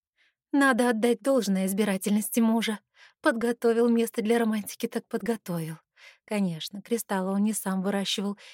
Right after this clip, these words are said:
и о пещере наверняка знал давно, но явно метнулся сюда заранее. Костерок-то уже горел, не горные духи же его развели.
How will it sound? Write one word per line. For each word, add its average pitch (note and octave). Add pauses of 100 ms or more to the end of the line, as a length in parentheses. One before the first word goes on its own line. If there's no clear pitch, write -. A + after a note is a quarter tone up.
(100)
и A#3
о A3
пещере G#3
наверняка G#3
знал G#3
давно, G#3+ (360)
но C4+
явно A#3+
метнулся B3+
сюда B3+
заранее. C4 (320)
Костерок-то D#4+
уже F3
горел, G3 (340)
не A3+
горные F#3+
духи A#3+
же F#3+
его F#3
развели. F#3